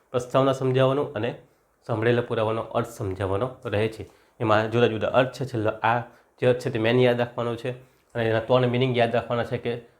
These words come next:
કંઈક માહિતી સાંભળેલી હોય પહેલાંની અંદર આવે. બીજું,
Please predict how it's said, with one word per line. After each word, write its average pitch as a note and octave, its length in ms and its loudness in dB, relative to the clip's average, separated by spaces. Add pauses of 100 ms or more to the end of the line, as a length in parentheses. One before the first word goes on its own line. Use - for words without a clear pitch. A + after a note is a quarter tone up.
કંઈક B2+ 200 -4
માહિતી A#2+ 260 0
સાંભળેલી A2+ 380 0
હોય A#2 140 0
પહેલાંની A2 440 0
અંદર A2+ 200 0
આવે. A2 220 -2 (180)
બીજું, B2 280 0